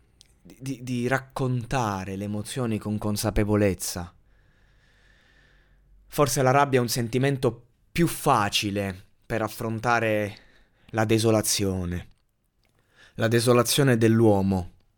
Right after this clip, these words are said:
Io invito chiunque stia ascoltando a fare un percorso verso la pace, verso l'amore, che è un percorso doloroso,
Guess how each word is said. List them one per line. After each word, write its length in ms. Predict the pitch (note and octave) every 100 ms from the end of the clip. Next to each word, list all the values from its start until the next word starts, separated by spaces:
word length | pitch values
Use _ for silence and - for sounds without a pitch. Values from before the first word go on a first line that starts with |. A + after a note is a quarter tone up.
| _ _ _ _ _ _ _ _ _ _ _ _ _ _ _ _ _ -
Io 160 | C#3+ C3
invito 680 | A#2+ A#2+ A#2+ B2+ A2 G#2+
chiunque 880 | A2 A#2+ C#3+ C#3 A#2 A2+ A2 G#2 G2+
stia 260 | F#2+ - A2+
ascoltando 1120 | G#2 - G#2 - B2+ B2 G#2+ G#2 G2+ F#2+ - _ _ _ _ _ _ _ _ _ _ _ _ _ _ _ _
a 80 | A2+
fare 260 | - C#3 C3
un 140 | B2+
percorso 760 | B2+ A#2 - C#3 G#2 F#2 G#2
verso 300 | F#2+ F#2+ -
la 120 | G2 F#2+
pace, 540 | G#2 F#2 F2+ - F#2
verso 320 | F#2+ F#2+ -
l'amore, 640 | G2+ G#2 G2+ G2 F#2 F2+ - _ _ _ _ _ _ - - - -
che 100 | B2
è 40 |
un 140 | B2
percorso 600 | B2+ C3 B2+ D3+ D3 C#3+
doloroso, 760 | C3 C#3 C3 A#2 G2 F#2 F#2+